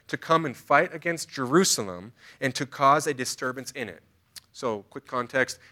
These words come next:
they're rebuilding the wall in Jerusalem, and now in Nehemiah four eight, he says, "The enemies of Jerusalem are gathering together. They're gonna come and conspire against it." And then the next verse says this.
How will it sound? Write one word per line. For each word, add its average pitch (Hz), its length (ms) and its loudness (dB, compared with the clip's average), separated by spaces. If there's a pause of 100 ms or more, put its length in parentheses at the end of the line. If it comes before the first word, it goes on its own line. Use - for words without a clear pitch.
they're 117 120 0
rebuilding 151 640 2
the 139 80 -4
wall 131 420 6
in 135 200 -8
Jerusalem, 143 680 -2 (420)
and 120 120 -10
now 131 240 4
in 117 200 -2
Nehemiah 123 400 -2
four 131 280 2
eight, 135 140 0
he 127 100 -14
says, 123 380 0 (220)
"The 123 140 -6
enemies 160 580 2 (640)
of 123 180 -4
Jerusalem 147 640 -2
are 107 100 -2
gathering 127 440 4
together. 135 420 2
They're 120 80 -2
gonna 120 160 -4
come 135 340 -2
and 123 140 -16
conspire 127 600 6
against 123 420 0
it." 190 260 4 (1080)
And 135 140 -2
then 190 140 6
the 175 80 2
next 160 240 4
verse 180 220 2
says 143 220 0
this. 123 400 0